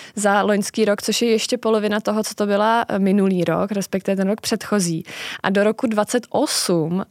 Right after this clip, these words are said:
eh, se nemá otevřít skoro nic. Takže spíš bude ten tlak na to, že se budou zaplňovat, eh, budou víc podnájmů a víc se budou zaplňovat ještě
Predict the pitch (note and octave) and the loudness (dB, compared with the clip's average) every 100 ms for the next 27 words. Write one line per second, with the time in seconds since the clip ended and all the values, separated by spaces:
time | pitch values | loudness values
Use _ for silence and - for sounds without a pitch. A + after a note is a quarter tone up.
0 | - G3 F#3+ F#3+ F#3+ - - A3+ G#3 G#3 | -2 0 2 0 -2 -4 -2 0 2 2
1 | A3 G#3 - G#3 G#3 A#3+ - - G#3 A3+ | 2 0 -2 -2 0 0 -2 -2 2 4
2 | A3+ G3+ G3 - - - F#3 F#3 A3 - | 2 0 -4 -12 -12 -2 0 2 0 0
3 | - A#3 B3+ A3 A#3 A#3+ C4+ C4+ A3 F#3+ | -2 0 0 2 0 2 0 0 0 0
4 | A3+ - G#3+ F#3+ F#3+ F#3 F#3+ A3+ G#3 G#3 | -2 0 -2 0 0 0 -2 -2 0 0
5 | A3+ G#3+ G#3+ G#3+ G#3 G#3 G3+ G#3 - G#3+ | 2 0 0 0 2 2 0 -2 -10 -6
6 | G3+ - G3 G3 G3 F3+ A3 A#3 - G#3 | -4 -4 -6 -2 -2 -2 -4 -2 -2 2
7 | A3+ A3 A3 G#3+ G#3+ G3+ F#3+ G#3 - A3+ | 2 2 2 2 0 0 -2 -2 -2 0
8 | A3 A3+ G#3 F#3+ G#3 G#3 G3+ G#3+ G#3+ G3 | 2 2 2 0 0 2 2 0 0 0
9 | - - G3+ | -2 0 2